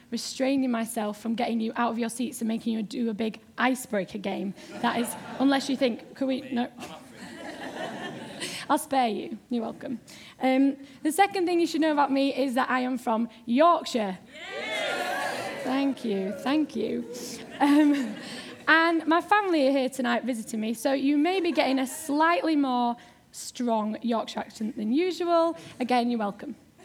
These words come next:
<laughs> As Chris said, uh, this is the final instalment in our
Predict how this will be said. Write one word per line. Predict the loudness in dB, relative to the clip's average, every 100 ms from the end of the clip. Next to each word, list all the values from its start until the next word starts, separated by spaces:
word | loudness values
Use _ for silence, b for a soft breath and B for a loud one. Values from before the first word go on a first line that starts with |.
| -14
<laughs> | -12 -8 -8 -6 -6 -6 -6 -6 -8 0 2 2 0 -2 -4 -8 B B B B 0
As | 0
Chris | 0 -2 0
said, | 2 2 0
uh, | -2 0 0
this | -2 0
is | -2
the | 0
final | 2 2 2 0
instalment | -2 -2 -2 -2 -2
in | -2 -2
our | -2